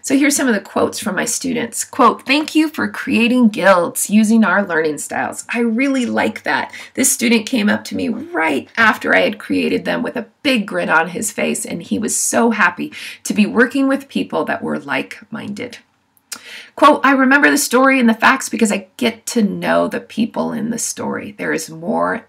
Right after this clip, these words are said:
emotion." And finally, from one of my teachers,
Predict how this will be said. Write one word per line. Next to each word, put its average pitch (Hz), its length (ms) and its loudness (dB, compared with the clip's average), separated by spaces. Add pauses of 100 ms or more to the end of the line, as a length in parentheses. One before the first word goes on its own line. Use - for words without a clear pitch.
emotion." 202 800 -8 (420)
And 240 160 4
finally, 277 380 4
from 208 200 4
one 214 120 6
of 214 60 8
my - 100 2
teachers, 220 640 -2